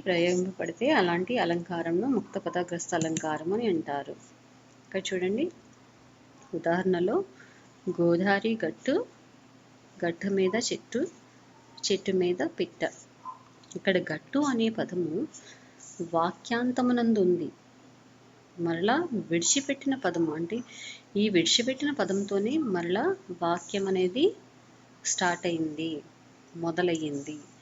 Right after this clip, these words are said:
ఇలాంటి ఉదాహరణకి మనకి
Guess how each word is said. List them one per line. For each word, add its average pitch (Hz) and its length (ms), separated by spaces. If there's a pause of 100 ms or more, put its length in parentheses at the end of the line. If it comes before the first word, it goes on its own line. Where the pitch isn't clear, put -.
(600)
ఇలాంటి 220 540 (480)
ఉదాహరణకి 190 920 (280)
మనకి 359 340